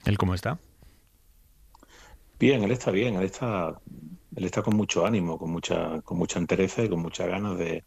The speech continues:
Speaker 2: de que se, se sepa la verdad a otro nivel, ¿no? Que ya salgamos del juzgado de instrucción y nos vayamos a practicar la prueba en sentido estricto. Eh, la verdad es que en los últimos días me ha dado una auténtica lección de, de entereza y de fortaleza y eso, pues lógicamente,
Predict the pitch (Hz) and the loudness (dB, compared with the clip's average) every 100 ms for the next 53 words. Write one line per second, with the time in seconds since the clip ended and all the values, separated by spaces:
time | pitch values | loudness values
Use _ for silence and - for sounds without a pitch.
0 | - - - - _ - 90 85 - 87 | -14 -20 -20 -20 _ -4 0 0 0 0
1 | 82 82 82 82 - 95 - 90 85 82 | 0 0 -4 -8 -6 -2 0 2 2 2
2 | 80 85 85 80 82 80 90 123 87 95 | 2 2 2 2 -2 0 4 4 2 -2
3 | 135 95 87 82 85 85 87 85 80 87 | -4 -2 -2 -2 -2 -2 -2 -2 -4 -2
4 | 85 87 80 87 - 92 110 104 87 87 | 0 -2 -2 -4 -2 -2 0 0 0 0
5 | 90 87 90 - 87 90 90 - 95 101 | 0 -4 -2 -4 -4 -2 -2 -2 0 0
6 | 95 90 85 78 - - - - - - | -2 0 2 0 -2 -6 -6 -10 -10 -20
7 | - - - - - - 82 82 82 87 | -20 -20 -18 -20 -10 -4 -2 -2 2 2
8 | 82 82 85 101 95 90 90 92 92 95 | 4 2 2 4 4 4 0 -6 -6 -4
9 | 85 85 95 92 82 95 98 101 98 90 | -2 0 2 2 2 2 2 0 0 0
10 | 85 92 90 87 85 - 92 87 82 80 | -4 -4 -2 0 0 0 -2 0 -2 -4
11 | 80 80 85 - 85 - 90 - 90 90 | -8 -12 -10 -8 -4 0 2 2 0 0
12 | 87 92 - 90 92 127 107 85 78 95 | 0 -4 -2 -2 -2 -2 -2 -2 -2 -2
13 | 92 80 80 82 82 82 82 101 | -2 -2 -2 -2 -4 -4 -2 -2